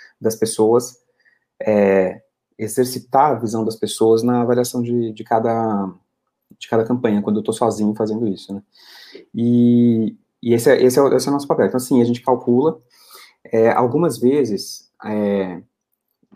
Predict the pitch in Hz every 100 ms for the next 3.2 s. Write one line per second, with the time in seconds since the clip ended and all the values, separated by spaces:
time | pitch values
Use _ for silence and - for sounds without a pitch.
0 | _ 123 131 120 131 127 135 131 127 139
1 | 120 - 120 123 135 123 120 156 156 -
2 | 147 - 143 135 127 107 95 104 104 104
3 | 107 92